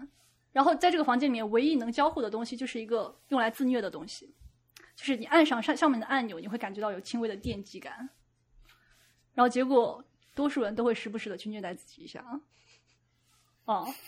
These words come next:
<laughs> 就是可能真的是没有任何自己的那种无聊感，太难受了吧。然后还有另一个实验也是特别有意思，就是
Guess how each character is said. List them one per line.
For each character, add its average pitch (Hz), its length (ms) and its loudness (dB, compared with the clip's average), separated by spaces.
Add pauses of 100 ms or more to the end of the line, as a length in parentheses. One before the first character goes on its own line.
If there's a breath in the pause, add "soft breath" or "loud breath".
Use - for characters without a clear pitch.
(200)
<laughs> - 440 -12
就 403 100 6
是 381 80 4
可 285 200 6
能 285 160 6
真 403 100 2
的 453 100 4
是 - 100 0
没 254 100 6
有 277 100 8
任 311 180 4
何 240 100 4
自 240 100 0
己 277 60 0
的 247 60 -4
那 240 100 -4
种 220 140 -6
无 202 60 -10
聊 220 160 0
感， 196 140 -8
太 220 120 -10
难 196 180 -12
受 - 180 -10
了 151 100 -14
吧。 - 240 -12 (300 soft breath)
然 277 120 8
后 285 60 6
还 285 200 6
有 302 160 6
另 320 180 2
一 262 100 4
个 226 100 0
实 233 140 -6
验 220 260 -8
也 220 120 -2
是 - 100 -8
特 262 80 -2
别 233 100 0
有 202 80 -4
意 - 40 -6
思， 226 120 -10
就 254 80 -2
是 262 160 0